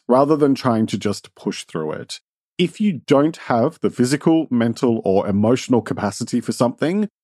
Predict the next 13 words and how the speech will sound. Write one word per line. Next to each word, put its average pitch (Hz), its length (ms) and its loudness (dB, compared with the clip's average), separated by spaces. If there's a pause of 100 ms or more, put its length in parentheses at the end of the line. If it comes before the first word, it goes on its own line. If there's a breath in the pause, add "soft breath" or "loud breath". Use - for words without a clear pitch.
(100)
or 123 140 2
just 127 340 -2
in 107 220 -2
general, 156 640 0 (300)
then 139 380 2
it's 143 160 -4
better 151 240 0
to 185 140 -2
give 170 180 -4
yourself 147 460 2
a 113 40 -2
rest 104 520 -2
break 90 340 -4